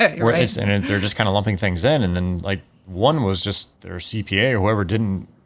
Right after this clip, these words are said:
Speaker 2: I don't know whoever did it. I don't know if it was a bookkeeper or the C P A did it, but things weren't in the right, uh, category. So they had to go back and change some things. But all this is necessary to be able to create this budget. So the last thing I guess we'll go over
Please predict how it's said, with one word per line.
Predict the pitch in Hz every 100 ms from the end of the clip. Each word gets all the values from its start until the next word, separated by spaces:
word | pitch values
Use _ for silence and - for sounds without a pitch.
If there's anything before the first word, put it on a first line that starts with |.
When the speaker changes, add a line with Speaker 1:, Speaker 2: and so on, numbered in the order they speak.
| -
Speaker 2:
I |
don't | 107 98
know | 90
whoever | 85 127 113
did | 104 117
it. | 101 98
I |
don't | 98
know | 98
if | 87
it |
was | 85
a | 85
bookkeeper | 110 - 113 101
or | 85
the | 82
C | 110
P | 98 113
A | 113
did | 87
it, | 95 - _ _ _ _ -
but | 92
things | 120 123
weren't | 120 110 - -
in | 120
the | 107
right, | 95 107
uh, | - 87 -
category. | 104 135 117 78 67
So | 90 95
they | 95
had | 101
to |
go | 104 92
back | 101 95
and | 85
change | - 120 143 -
some | 87
things. | 82 82 85 - _ _ _
But | -
all | - 135 147
this | 123 110
is | 98
necessary | 131 - 104 92
to | - 98
be | 82 - 104
able | 92
to | 95
create | - 107
this | - 85
budget. | - 95 - - _ _ _ _ _
So | - 101
the | 113
last | 139 160 -
thing | 131 113
I | 104
guess | 95 104 95
we'll | 101 95
go | 107 95
over | 95 92 92